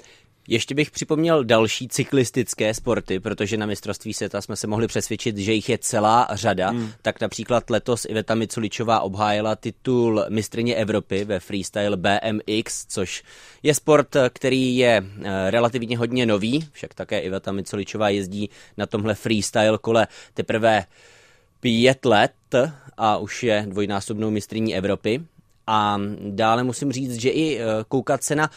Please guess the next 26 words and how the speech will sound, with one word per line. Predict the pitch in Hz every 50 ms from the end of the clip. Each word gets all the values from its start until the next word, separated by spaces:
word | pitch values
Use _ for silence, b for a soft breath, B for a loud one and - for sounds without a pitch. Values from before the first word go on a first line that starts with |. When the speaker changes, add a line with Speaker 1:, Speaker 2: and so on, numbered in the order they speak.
| B B B
Speaker 1:
nové | 120 120 123 117 135 143 151
pojetí | - - 147 143 135 131 - 170 156 _
kolové, | - 156 135 123 117 110 92 92 82 76 69 - - -
Speaker 2:
Hmm. | 135 147
Speaker 1:
které | 143 120 104 98
jsem | - - 120
například | 117 101 - - - - 120 110
viděl | 107 113 101 120 117 117
na | 117 120 113
mistrovství | 113 104 - - 117 - - 123
světa. | 113 - 107 - 98 98
Ne | 101 110 110 110 107
snad, | - - 113 104 92
že | 98 117
by | 101 113 110 107 101 101
se | - -
ta | 104 - 113
kola | - - 120 113 107
nějak | 98 101 101 104 104 92
výrazně, | 95 101 104 107 107 101 98 110 110 104 - B B B B B B B B
eh, | 92 101
lišila | 101 101 104 - - 120 110 107 87
od, | 92 107 - - -
eh, | 110 107 104
dob | 101 110 110 - _
Pospíšilových, | - 110 101 - - 120 107 - - 113 110 101 104 104 110 117 -